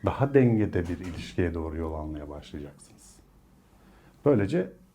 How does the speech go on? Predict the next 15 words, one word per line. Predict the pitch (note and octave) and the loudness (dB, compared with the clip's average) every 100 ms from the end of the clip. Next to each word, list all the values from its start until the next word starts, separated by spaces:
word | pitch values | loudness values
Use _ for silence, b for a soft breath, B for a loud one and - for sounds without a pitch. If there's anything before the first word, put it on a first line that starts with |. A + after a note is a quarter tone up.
| - | -16
işte | - - | -8 0
yine | G2+ B2 | 4 4
sık | C3 A2+ - | 4 0 0
görülen | F2+ F#2 B2 A2+ | 0 2 2 0
bir | A2 - - - | -2 -8 -12 -2
ilişki | G#2 G#2+ - A2 | 0 0 2 2
örneğinden | F2+ F2 D#2 D#2+ E2 | 2 -2 -6 -6 -4
bakacağınız | F#2 F2 G2 A#2 | -4 -4 -2 0
zaman | G3 G#2 | 2 2
baba | F2+ A2 A#2 | 2 2 0
figürünün | - G2 G#2 G#2 | -2 0 0 0
önemi | G2 G#2 | 0 0
de | E3 B2 | -2 0
burada | G#2+ G#2 | 0 0
yatıyor. | D#2 - - | -2 -8 -16